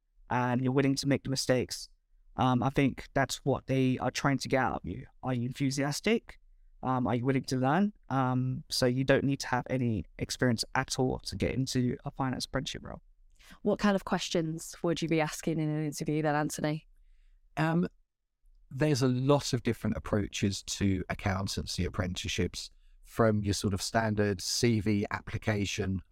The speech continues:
Speaker 3: potentially first and second stage interview, through to various assessment centres,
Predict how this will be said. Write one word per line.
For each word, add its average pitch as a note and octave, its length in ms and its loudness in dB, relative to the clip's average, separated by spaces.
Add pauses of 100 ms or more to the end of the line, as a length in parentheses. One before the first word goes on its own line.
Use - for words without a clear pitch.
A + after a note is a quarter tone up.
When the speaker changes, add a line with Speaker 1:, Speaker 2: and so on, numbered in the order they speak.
Speaker 3:
potentially - 460 -2
first G2 400 -2
and F#2+ 100 -2
second - 300 -2
stage F#2+ 360 0
interview, F#2+ 540 -2 (400)
through C3+ 200 6
to A#2 120 0
various G2 460 0
assessment - 500 -2
centres, G2+ 600 0